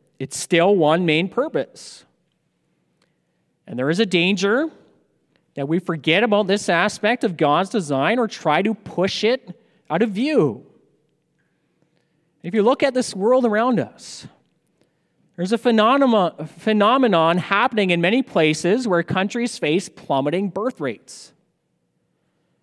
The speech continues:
In some cases, reversing this trend is nearly impossible and will cause great harm to soci-, societies and nations, which will be felt in coming decades.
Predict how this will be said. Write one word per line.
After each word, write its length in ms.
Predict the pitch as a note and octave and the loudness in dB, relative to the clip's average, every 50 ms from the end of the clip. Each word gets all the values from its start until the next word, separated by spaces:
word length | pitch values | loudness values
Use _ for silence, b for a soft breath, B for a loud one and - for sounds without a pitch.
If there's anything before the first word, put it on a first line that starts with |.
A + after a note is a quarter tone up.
| _ _ _ _ _ _ _ _ _ - | _ _ _ _ _ _ _ _ _ -16
In 80 | C#3+ | -12
some 260 | C#3+ - E3+ E3 F#3 F3+ | -6 -2 0 0 0 0
cases, 520 | - - D#3+ E3+ F#3 F#3 - A3+ A3 G3 | 0 0 2 2 2 0 0 -2 0 0
reversing 640 | F#3 D#3 C3+ B2+ D3 D#3+ F#3 F3+ - - A3 G#3+ G#3+ | 0 0 0 0 0 0 0 0 0 0 0 0 2
this 240 | F#3+ F#3+ G3 - - | 0 0 -2 -4 -8
trend 560 | - - - D#3+ C#3+ C#3+ D#3 G3+ B3+ D4 D4 | -10 -6 -2 0 2 2 2 2 0 -2 -2
is 220 | B3+ D#3+ E3+ E3 D3+ | -2 -4 -4 -2 0
nearly 260 | D#3+ D#3 E3 F3+ G3+ | 0 0 2 2 2
impossible 720 | A3+ A#3 - - C4 D#4+ F4+ - - G#3+ D#3 C#3+ C3 C3 | 2 0 0 -2 -2 -2 -2 -2 -2 -2 -2 0 0 0
and 80 | C#3 D#3 | 0 0
will 140 | D#3 D#3+ F3 | -2 -2 -4
cause 500 | - - - - D#3+ D3 D#3 F3 F3+ D#3 | -6 -8 -4 0 2 2 2 2 0 0
great 240 | - D#3 D#3+ D#3 | -2 -2 -2 -2
harm 480 | D3 - F#3+ G#3+ A#3 A3 E3+ D#3 E3+ F#3 | -4 -4 -2 -2 0 0 0 0 -2 -2
to 80 | - G3 | -4 -6
soci-, 640 | F#3 - F#3+ F3 - - G3 A3 A#3 A#3+ F#3+ D3 | -6 -6 -8 -8 -8 -6 -4 -4 -2 -4 -6 -8
societies 720 | - - F#3+ E3 - - A#3+ C4+ D4+ C#4+ G3+ E3+ E3+ F#3 E3+ | -10 -10 -10 -8 -6 -4 -4 -2 -2 0 2 2 2 2 0
and 140 | F3 E3 F3 | -2 -2 -2
nations, 800 | G#3 C4 C#4+ - - D#3 C3 B2 C3 F#3 A3+ A3 - - - _ _ _ _ _ _ _ _ _ _ _ _ _ _ _ _ _ | -2 -2 -2 -2 -2 -2 -2 -2 -2 -6 -8 -10 -12 -16 -18 _ _ _ _ _ _ _ _ _ _ _ _ _ _ _ _ _
which 160 | - D3 - - | -12 -10 -6 -2
will 140 | F3 E3+ | -2 0
be 100 | E3+ F3 | 0 0
felt 400 | F3 - - D#3+ C#3+ D#3 E3 - | -2 -2 -2 0 0 0 0 -2
in 100 | F#3+ F3 | -4 -4
coming 300 | - - - D3 C#3 C#3+ | -4 -2 -2 -2 -2 -2
decades. 720 | C3 C#3 C3+ C3+ - B2 - - _ _ - - - - | -2 -2 -2 -4 -4 -10 -12 -12 _ _ -20 -20 -20 -20